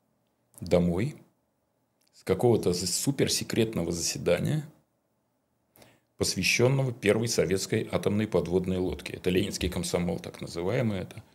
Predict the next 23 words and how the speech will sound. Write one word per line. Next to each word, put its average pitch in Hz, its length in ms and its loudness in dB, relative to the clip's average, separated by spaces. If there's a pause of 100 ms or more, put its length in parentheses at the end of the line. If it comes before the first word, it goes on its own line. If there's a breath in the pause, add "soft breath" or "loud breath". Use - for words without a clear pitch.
(140)
К 104 120 12
три. 95 360 2 (1200)
Она 95 240 2
была 101 180 6
спущена 92 440 0
на 104 120 6
воду, 110 180 2
по-моему, 92 300 0
в 101 60 -6
пятьдесят 82 340 -2
седьмом 80 300 -6
году. 82 280 -10 (1300)
И 90 500 2 (800)
совещание 120 540 4
было 107 180 4
посвящено 113 560 2
вооружению, 98 840 6
которое 87 340 0
будет 85 200 -2
стоять 92 400 2
на 87 120 0
этой 87 180 0
лодке. - 360 -4